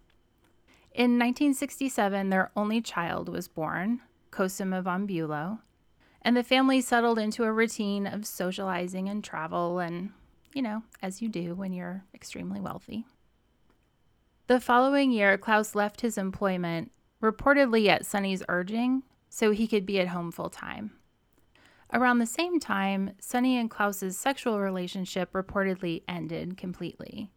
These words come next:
And they entered into an understanding wherein Klaus was permitted lovers as long as he was discreet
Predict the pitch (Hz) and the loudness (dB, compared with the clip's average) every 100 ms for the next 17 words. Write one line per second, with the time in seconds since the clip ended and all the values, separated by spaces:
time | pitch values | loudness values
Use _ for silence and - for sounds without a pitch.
0 | _ _ _ _ _ - 233 254 - 262 | _ _ _ _ _ 0 2 4 4 2
1 | 269 262 240 233 233 214 196 202 190 196 | 4 2 2 2 0 0 0 -2 -4 -4
2 | 180 175 170 175 175 180 190 180 190 196 | -4 -2 -4 -2 -2 -2 -2 -4 -6 0
3 | 247 240 240 220 214 - 220 226 220 208 | 2 2 -2 -6 -6 -4 -2 2 2 2
4 | 220 220 185 180 190 214 196 208 202 202 | 0 0 0 -2 -2 -2 0 -2 -2 -6
5 | 214 190 190 196 - 220 - 185 180 185 | -4 -2 -2 -4 -6 -10 -6 -4 -2 -4